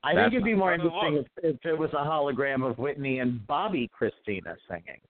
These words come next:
Speaker 3: Ooh, that'd be nice.
Speaker 2: Mm.
Speaker 1: Because then it'd be a real hologram, right?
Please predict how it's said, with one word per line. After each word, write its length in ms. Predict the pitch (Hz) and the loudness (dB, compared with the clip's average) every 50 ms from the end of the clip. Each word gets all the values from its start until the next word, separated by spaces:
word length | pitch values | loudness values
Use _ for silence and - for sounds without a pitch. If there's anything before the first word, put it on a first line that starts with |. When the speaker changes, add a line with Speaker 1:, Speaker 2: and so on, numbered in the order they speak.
| _ _ _ _ _ _ _ _ _ _ _ _ _ - 143 | _ _ _ _ _ _ _ _ _ _ _ _ _ -6 -2
Speaker 3:
Ooh, 720 | 151 175 185 185 180 180 175 160 151 139 127 120 113 110 | 2 2 4 4 4 2 0 -4 -6 -10 -14 -14 -14 -14
that'd 160 | 107 113 123 123 | -12 -12 -10 -12
be 80 | 113 95 | -12 -14
nice. 220 | 98 95 95 - _ _ _ _ _ _ _ _ _ _ _ _ _ _ _ _ _ _ _ _ _ _ _ _ _ _ _ _ _ _ _ _ _ _ _ _ _ _ _ _ - - _ - | -14 -16 -18 -18 _ _ _ _ _ _ _ _ _ _ _ _ _ _ _ _ _ _ _ _ _ _ _ _ _ _ _ _ _ _ _ _ _ _ _ _ _ _ _ _ -20 -20 _ -14
Speaker 2:
Mm. 360 | 82 80 78 73 71 65 64 60 | -12 -12 -10 -10 -10 -12 -12 -4
Speaker 1:
Because 220 | - 151 147 127 | 0 0 0 2
then 100 | - 180 214 | 0 0 0
it'd 140 | 214 160 139 | 0 0 0
be 100 | 143 135 | 0 0
a 60 | 127 123 | 0 0
real 400 | 123 131 135 160 180 180 165 143 | 0 0 0 0 0 0 0 0
hologram, 640 | 131 135 123 107 107 101 - 101 101 95 90 87 | 0 0 0 0 0 -2 -2 -4 -2 -2 -4 -4
right? 320 | 95 107 123 143 165 - | -4 -4 -4 -4 -6 -6